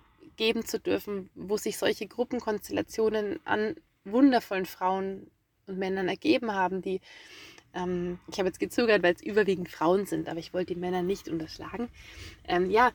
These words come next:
die einfach so auch für sich selber dann bereichernd waren, weil einfach Freundschaften entstanden sind, ein toller Austausch, eine Vertiefung möglich war dieser Themen, weil einfach die Sitzungen nicht nur noch für sich standen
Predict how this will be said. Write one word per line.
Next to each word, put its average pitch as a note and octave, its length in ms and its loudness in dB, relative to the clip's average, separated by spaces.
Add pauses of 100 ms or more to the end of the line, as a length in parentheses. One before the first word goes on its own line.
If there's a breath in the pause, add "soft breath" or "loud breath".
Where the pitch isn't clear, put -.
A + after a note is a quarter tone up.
(200 soft breath)
die G3+ 100 0
einfach A3+ 260 2
so C#4+ 320 6
auch - 180 0 (380)
für - 160 2
sich - 200 2
selber C#4+ 320 12
dann A3+ 140 -2
bereichernd A3 600 0
waren, E3+ 240 4
weil F3+ 140 0
einfach F#3+ 240 -4
Freundschaften G#3 640 -4
entstanden F#3+ 480 -4
sind, F3+ 260 -4
ein G3 80 -2
toller A3+ 320 6
Austausch, - 540 -2
eine G#3 80 -2
Vertiefung A#3+ 600 -2
möglich F#3+ 360 -2
war F3+ 100 -4
dieser F#3 260 -4
Themen, F#3 380 0
weil E3+ 140 2
einfach F#3+ 240 -2
die G3+ 100 -12
Sitzungen - 460 -6
nicht A3+ 160 -6
nur A#3 100 -4
noch G#3 140 -6
für - 160 -4
sich - 280 -6
standen C4+ 380 -6